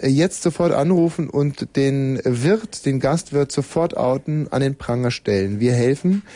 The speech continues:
Null drei drei eins siebzig siebenundneunzig eins eins null. Hygienefallen in Berlin und Brandenburg.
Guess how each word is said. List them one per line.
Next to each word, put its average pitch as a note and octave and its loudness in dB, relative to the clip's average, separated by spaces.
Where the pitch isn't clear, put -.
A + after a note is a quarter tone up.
Null D#3 4
drei F#3 2
drei C#3+ 2
eins B2+ -2
siebzig C#3 -4
siebenundneunzig B2+ 0
eins A#2 0
eins A#2 -2
null. A#2+ 2
Hygienefallen B2+ 2
in D#3 0
Berlin C3 2
und A#2+ -2
Brandenburg. B2 0